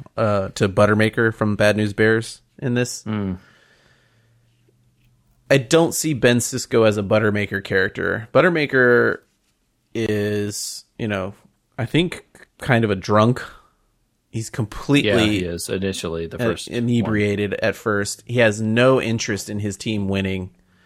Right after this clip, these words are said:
Speaker 1: Uh, he gets overly competitive towards the end, which is where the Buttermaker thing comes in. And obviously the Bad News Bears, you know, "Oh, hey, nobody's having fun, so we have to, we have to remember that baseball is about fun." That lesson is here.
Speaker 2: Yeah.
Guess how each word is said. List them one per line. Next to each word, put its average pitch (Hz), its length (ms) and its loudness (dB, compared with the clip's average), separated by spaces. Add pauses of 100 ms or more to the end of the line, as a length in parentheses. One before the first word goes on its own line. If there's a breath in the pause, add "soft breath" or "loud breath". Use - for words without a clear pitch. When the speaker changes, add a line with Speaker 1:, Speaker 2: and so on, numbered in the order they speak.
(520)
Speaker 1:
Uh, 98 340 2 (120)
he 113 120 -4
gets 104 180 -2
overly 147 380 6
competitive 120 520 -2
towards 104 240 -2
the 95 160 -8
end, 117 300 2
which 107 120 -8
is 104 120 -10
where 107 100 0
the 98 80 -4
Buttermaker 98 720 -2 (160)
thing 98 200 -4
comes 104 300 -6
in. 101 300 -2 (480 soft breath)
And 107 260 0
obviously 110 440 0
the 101 100 -4
Bad 104 240 2
News 104 180 -2
Bears, 101 500 -2 (240)
you 104 120 -6
know, 90 360 -8
"Oh, 110 140 6
hey, 107 180 2
nobody's 104 360 0
having 98 260 0
fun, 98 400 -2
so - 100 -12
we 104 100 -4
have 98 160 -2
to, 87 320 -2 (120)
we 110 140 -6
have 101 140 -2
to 101 100 -6
remember 95 400 -2
that - 240 -6
baseball 98 360 -4
is 95 100 -6
about 90 200 -2
fun." 98 320 -4
That 107 240 2
lesson 123 320 0
is 139 140 -4
here. 156 300 -6 (680)
Speaker 2:
Yeah. 92 220 -6